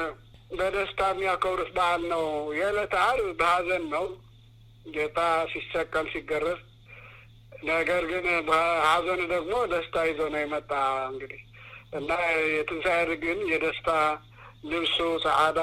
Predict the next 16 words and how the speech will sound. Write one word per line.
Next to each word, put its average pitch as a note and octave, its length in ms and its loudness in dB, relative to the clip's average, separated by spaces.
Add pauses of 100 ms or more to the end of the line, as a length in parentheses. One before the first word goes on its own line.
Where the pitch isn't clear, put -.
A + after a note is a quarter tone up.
(140)
መላእክት D#3+ 560 -2
ነጭ D#3+ 260 -6 (100)
ለብሰው፣ D3+ 480 -2 (580)
ለዚህም E3 500 -2
ነው E3 180 2 (500)
ሕያው F3+ 440 2
ነው F3+ 200 0 (580)
ለምን E3+ 460 -2 (100)
ታለቅሳላችሁ E3+ 1080 -2 (600)
ያሏቸው። E3+ 640 0
በ-፣ E3 240 -2
በ-፣ D#3 200 -4
በትንሣኤ E3 640 -2
ማልቀስ E3 440 -2
አይገባ፣ E3 440 -2 (640)
በትንሣኤ E3+ 520 0